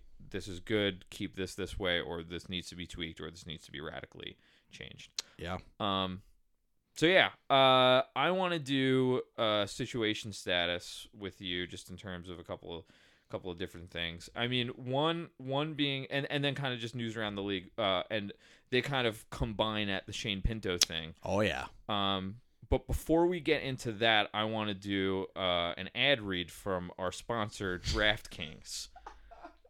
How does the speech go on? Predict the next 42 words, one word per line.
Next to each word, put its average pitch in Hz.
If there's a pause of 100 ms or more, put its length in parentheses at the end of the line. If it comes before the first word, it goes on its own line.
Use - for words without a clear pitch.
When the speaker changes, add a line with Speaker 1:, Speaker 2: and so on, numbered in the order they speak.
(580)
Speaker 1:
Is 104
this 104
bad? 98
Is 104
this 101
poor 107
timing? 107 (420)
Speaker 2:
No, 190
no, 196
you're 160
good. 160 (240)
Let's 127
just 131
<laughs> 151
roll 208
through 196
it, 147
man. 143 (440)
Speaker 1:
Uh, 110 (100)
the 113
N 151
F 151
L 156
season 139
is 113
going 127
strong, 117
and 104
DraftKings 110
Sportsbook 151
<laughs> -
is 117
hooking 135
new 135
customers 135
up 123
with 120
an 113
offer 110
that's 90
even 143
stronger. 110